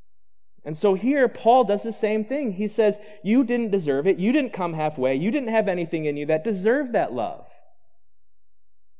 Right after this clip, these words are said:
I was lost and dead. I was law-keeping.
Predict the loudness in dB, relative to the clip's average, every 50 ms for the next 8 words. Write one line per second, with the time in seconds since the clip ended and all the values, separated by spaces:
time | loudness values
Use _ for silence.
0 | -20 -18 -18 -18 -18 -18 -18 -20 -20 -20 -20 -20 -20 -18 -18 -18 -20 -20 -20 -20
1 | -20 -18 -12 -6 -4 -2 -2 -2 -2 -2 -2 0 0 0 0 -2 -4 -4 -4 -2
2 | -2 -2 -2 0 0 0 -2 -4 -6 -12 -16 -18 -20 -20 -20 -20 -20 -20 -20 -20
3 | -20 -20 -20 -18 -10 -4 -2 -2 0 0 2 4 4 6 6 4 2 2 0 0
4 | 0 2 0 -2 -2 -4 -8 -12